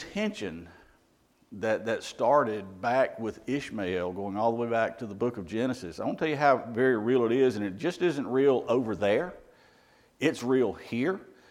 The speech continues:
Uh, when I pastored the Alliance Church in Belle Glade, Florida, there was a mosque across the canal, cat-a-corner to us, maybe an eighth of a mile. And we had out on our sign one day, I put out there that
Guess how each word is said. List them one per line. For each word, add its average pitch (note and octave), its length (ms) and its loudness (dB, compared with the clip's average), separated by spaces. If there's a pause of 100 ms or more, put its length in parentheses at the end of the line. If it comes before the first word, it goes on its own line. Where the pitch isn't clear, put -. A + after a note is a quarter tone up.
(460)
Uh, G2+ 240 2
when G#2 160 0
I B2+ 100 6
pastored C3+ 520 2
the G#2+ 80 -2
Alliance A#2 340 2
Church C3+ 340 -2
in G#2 100 -4
Belle A#2+ 200 2
Glade, B2 280 2
Florida, C#3 400 4
there B2 200 0
was A2 180 -4
a G#2 80 -4
mosque A2+ 580 2 (440)
across B2+ 480 2
the C3+ 80 -2
canal, C#3+ 760 0 (140)
cat-a-corner C3+ 640 2
to - 180 -2
us, C3+ 360 4
maybe B2 320 0
an G2+ 100 -4
eighth A#2+ 240 0
of A#2 120 -2
a A#2+ 40 0
mile. A#2 420 2 (640)
And A2+ 320 0
we C3 140 2
had C3+ 240 6
out C3 120 10
on B2 140 4
our A#2+ 140 4
sign C#3 420 4
one A2 160 0
day, A#2 220 6
I A2 80 6
put B2 240 2
out A#2 420 4
there B2 240 2
that A2 460 2